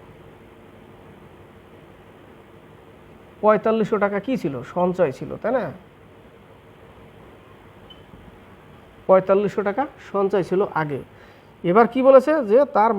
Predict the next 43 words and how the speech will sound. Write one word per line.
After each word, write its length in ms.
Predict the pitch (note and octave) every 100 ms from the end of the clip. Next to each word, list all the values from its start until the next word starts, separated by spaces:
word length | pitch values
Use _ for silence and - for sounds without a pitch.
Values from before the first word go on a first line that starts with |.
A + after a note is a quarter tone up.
| F#3
মাসিক 360 | F#3 - B3+ B3+ - G3
আয়ে 160 | G#3 F#3+ F#3+
চোদ্দ 200 | A3 G#3 G#3+
পার্সেন্ট 280 | F#3 - F#3 F3
বৃদ্ধি, 300 | E3+ D#3 F#3 - - - -
তার 140 | E3 F3+
মানে 140 | F#3+ - G3
এই 80 | F#3+
তেরো 200 | G3+ G3+ G3
হাজার 200 | F#3+ G3+ F#3+
পাঁচশো 340 | F#3+ F#3 - G3+ G3+
টাকার 220 | G3 G3+ G3+
উপরে 240 | F#3+ G3 F#3+ G3
চোদ্দ 220 | F#3 F#3 F3+
পার্সেন্ট 320 | F3 F3 F#3+ F3
বৃদ্ধি, 320 | F3 D#3+ F3+ G3+ - - - - - - - - - - - - - -
একশো 180 | D#3 - F3
চোদ্দ 200 | F#3 E3+ F3+
সরাসরি 360 | F#3 G3+ G#3 G3
বেরোবে। 280 | F#3 F#3 F3+ A3 - - -
শুধু 200 | - G3+ G#3
চোদ্দ 180 | A3 G3+ A3
লিখলে 180 | G3+ G#3+ G#3+
কত 120 | A3 A3
টাকা 140 | A3 A3 G3
বাড়লো 200 | F#3+ A#3+ -
সেটা 140 | G#3 G3+
আবার 120 | G3+
যোগ 100 | A3 B3
করতে 160 | A#3 F3
হবে 120 | C3+ B2+
তেরোশো, 280 | F#3+ F#3+ - -
তেরো 120 | F#3+
হাজার 160 | F3+ F3
পাঁচশোর 280 | E3+ D3+ E3
সাথে। 160 | D3+ C#3 D3+
আমি 100 | F3
যোগ 100 | G3 G3+
করব 140 | F#3+ D#3
না, 60 | C#3+ F3
একবার 180 | F3+ F#3
বের 120 | F#3+ F#3
করি। 140 | A3